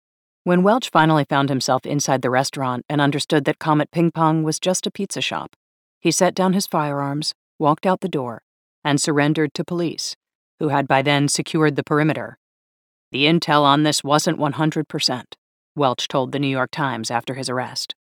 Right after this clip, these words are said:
Welch seems to have sincerely believed that children were being held at Comet Ping Pong. His family and friends wrote letters to the judge on his behalf,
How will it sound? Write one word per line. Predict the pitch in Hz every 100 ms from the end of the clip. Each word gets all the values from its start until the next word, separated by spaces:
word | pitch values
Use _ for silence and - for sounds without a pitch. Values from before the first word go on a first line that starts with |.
| _ _ _ _ _ _ _ _ _ _
Welch | 185 220 277 -
seems | 202 190 185
to | -
have | 165 170
sincerely | - 175 - 185 196 202 190
believed | 170 165 165 165 143 -
that | 143 -
children | - 165 170 160
were | 151
being | 151 151
held | 139 156 156 143
at | -
Comet | 156 147 -
Ping | 165 160
Pong. | 143 107 123 - _ _ _ _ _ -
His | 156
family | - 151 151 147
and | 139
friends | - 165 160 165
wrote | 156
letters | 156 165 190 -
to | 165
the | 156
judge | 175 190 180
on | 143
his | 165 175
behalf, | 139 185 190 -